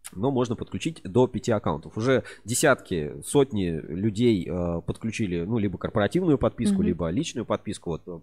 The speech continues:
Speaker 1: есть продление этих подписок, это замечательно. То есть, ну, люди понимают, за что они платят деньги, почему надо подписываться, как это развивается. А, смотрите, новостей сколько, да, десять новостей добавлено, три статьи новые добавлены, доступ к аналитике.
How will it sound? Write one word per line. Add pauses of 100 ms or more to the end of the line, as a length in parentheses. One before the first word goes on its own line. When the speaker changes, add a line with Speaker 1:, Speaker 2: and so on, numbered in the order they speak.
Speaker 1:
есть
продление
этих
подписок,
это
замечательно.
То
есть,
ну,
люди
понимают,
за
что
они
платят
деньги,
почему
надо
подписываться, (200)
как
это
развивается. (320)
А,
смотрите,
новостей
сколько,
да,
десять
новостей
добавлено,
три
статьи
новые
добавлены,
доступ
к
аналитике.